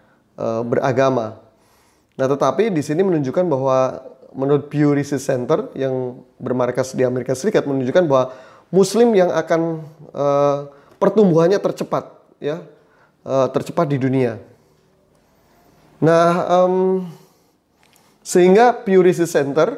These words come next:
menjelaskan bahwa dua ribu tujuh lima, ya, eh, tahun dua ribu tujuh lima Islam agama terbesar di dunia, ya. Ini dimuat di berbagai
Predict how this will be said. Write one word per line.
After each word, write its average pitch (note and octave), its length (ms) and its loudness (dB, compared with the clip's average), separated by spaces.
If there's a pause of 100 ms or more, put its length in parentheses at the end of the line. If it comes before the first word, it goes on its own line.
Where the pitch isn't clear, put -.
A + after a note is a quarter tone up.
menjelaskan E3 640 -2
bahwa C#3+ 480 -2 (460)
dua D3 320 4
ribu G#3+ 240 2
tujuh D#3+ 240 -2
lima, C3 480 -8 (400)
ya, D#3+ 160 -12 (960)
eh, A2+ 320 2
tahun C#3+ 260 2
dua C#3 140 4
ribu C3+ 160 -2
tujuh C3 240 -2
lima F#3 480 -2 (240)
Islam G3 640 -2 (160)
agama C#3 400 2
terbesar C#3+ 680 -2 (460)
di B2+ 160 -8
dunia, C3+ 560 0 (340)
ya. C#3+ 380 -8 (580)
Ini D3 160 0
dimuat D3 400 2
di C3 80 -2
berbagai B2 880 0